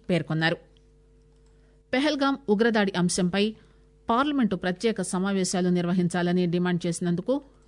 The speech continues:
కాంగ్రెస్ను బీజేపీ విమర్శించింది. పార్టీ అధికార ప్రతినిధి షహజాద్ పూనావాలా న్యూఢిల్లీలో మీడియాతో మాట్లాడుతూ,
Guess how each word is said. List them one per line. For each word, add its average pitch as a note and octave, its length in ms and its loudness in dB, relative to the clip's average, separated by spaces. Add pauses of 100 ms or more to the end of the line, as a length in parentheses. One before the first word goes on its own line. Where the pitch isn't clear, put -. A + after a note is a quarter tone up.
(120)
కాంగ్రెస్ను A3 580 -2 (240)
బీజేపీ F#3+ 520 2
విమర్శించింది. D#3+ 760 -2 (1000)
పార్టీ A3 400 2
అధికార F3 360 0
ప్రతినిధి F3 640 -2 (540)
షహజాద్ A3+ 520 2 (140)
పూనావాలా F3+ 560 2 (340)
న్యూఢిల్లీలో G3+ 560 4
మీడియాతో F#3 480 2
మాట్లాడుతూ, F#3 600 -2